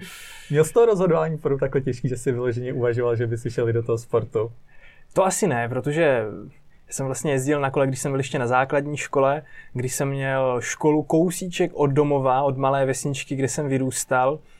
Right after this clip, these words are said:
Speaker 1: ale když jsem přišel na střední školu do Olomouce, což bylo třicet kilometrů, přibližně nějaká jako hodinka jízdy denně minimálně, tak ve mně nějak, eh,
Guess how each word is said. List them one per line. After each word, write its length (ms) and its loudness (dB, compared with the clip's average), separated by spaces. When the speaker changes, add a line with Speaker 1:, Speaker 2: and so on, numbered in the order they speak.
Speaker 1:
ale 160 4
když 140 -2
jsem 140 -2
přišel 240 -2
na 80 2
střední 320 -4
školu 380 2
do 100 4
Olomouce, 720 2
což 220 -2
bylo 200 2
třicet 360 -6
kilometrů, 580 2
přibližně 440 -2
nějaká 480 0
jako 220 -4
hodinka 420 2
jízdy 340 2
denně 280 0
minimálně, 760 2
tak 200 2
ve 160 4
mně 200 0
nějak, 460 0
eh, 60 4